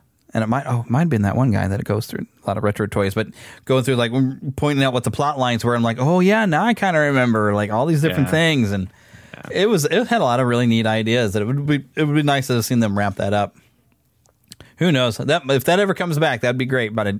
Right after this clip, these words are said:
Speaker 1: I doubt we'll get it. Of course, I didn't think we'd ever
Speaker 2: <laughs> I
Speaker 1: get Silverhawks back because that was actually something that only ran for, like, I think two seasons. So it, it didn't catch on as well, but yet it's, uh, they got a cult following. We're out here.
Speaker 2: Right, exactly. Like, there was enough people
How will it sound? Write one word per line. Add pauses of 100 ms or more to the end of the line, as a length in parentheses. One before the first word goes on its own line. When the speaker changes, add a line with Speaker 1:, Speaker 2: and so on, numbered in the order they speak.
(100)
Speaker 1:
I
doubt
we'll
get
it. (380)
Of
course,
I
didn't
think
we'd
ever
Speaker 2:
<laughs>
I
Speaker 1:
get
Silverhawks
back
because
that
was
actually
something
that
only
ran
for,
like,
I
think
two
seasons. (560)
So
it,
it
didn't
catch
on
as
well, (240)
but
yet
it's,
uh,
they
got
a
cult
following.
We're
out
here. (200)
Speaker 2:
Right,
exactly.
Like,
there
was
enough
people